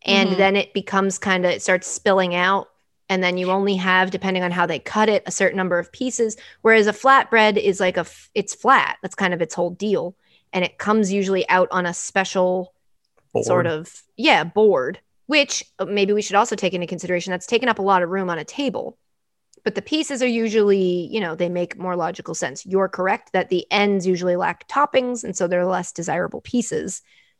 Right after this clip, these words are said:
Speaker 1: But
Speaker 3: I'm gonna go with flatbread because when ordering apps, I like to order for the table.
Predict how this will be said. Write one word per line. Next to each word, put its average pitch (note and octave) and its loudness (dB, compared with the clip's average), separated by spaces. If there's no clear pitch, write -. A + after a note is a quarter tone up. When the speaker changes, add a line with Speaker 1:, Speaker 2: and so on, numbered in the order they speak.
Speaker 1:
But E3 -2
Speaker 3:
I'm F3+ 0
gonna B3 0
go B3 6
with - 2
flatbread C#3+ 2
because C3 -4
when F3 -2
ordering E3+ 2
apps, A2 2
I C3 2
like D#3+ 2
to - -2
order A2+ 0
for - -8
the G2+ -4
table. - -6